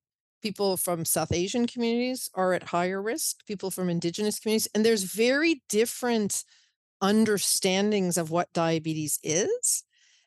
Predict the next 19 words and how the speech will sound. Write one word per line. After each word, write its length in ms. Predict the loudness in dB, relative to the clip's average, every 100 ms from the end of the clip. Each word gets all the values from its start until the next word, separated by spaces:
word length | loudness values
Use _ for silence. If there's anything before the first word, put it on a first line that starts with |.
| _
and, 540 | 0 4 4 2 0 -6 _ _ 0
and, 340 | 2 2 0 -2
um, 480 | 0 0 -2 -4 -10 _ _
some 220 | 0 4 4
real 140 | 4
stigma 580 | 2 4 2 2 2 2
around 260 | 0 0 -2
that 180 | -4
too. 340 | -2 0 0 2
So 340 | 2 2 0 -2
I 80 | -2
think 180 | -2
the 60 | -2
first 540 | -4 0 2 2 2
answer 280 | 0 0 -4
to 100 | -8
your 80 | -4
question 300 | -4 -2 -2
is, 220 | -2 -2